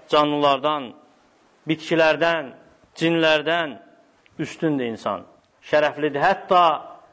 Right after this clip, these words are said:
mələklərdən belə üstündür. Səbəb Allah Taalanın onu ağıl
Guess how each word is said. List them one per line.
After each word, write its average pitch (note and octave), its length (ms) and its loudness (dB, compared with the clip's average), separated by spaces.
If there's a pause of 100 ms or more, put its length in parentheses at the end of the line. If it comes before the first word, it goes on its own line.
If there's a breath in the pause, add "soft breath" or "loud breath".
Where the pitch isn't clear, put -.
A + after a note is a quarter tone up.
(160)
mələklərdən D#3 640 2
belə B2 240 2
üstündür. G#2+ 480 -8 (640 soft breath)
Səbəb E3+ 480 2 (520 loud breath)
Allah D3+ 360 2
Taalanın D#3 520 0 (160)
onu D#3 280 0
ağıl D3 360 0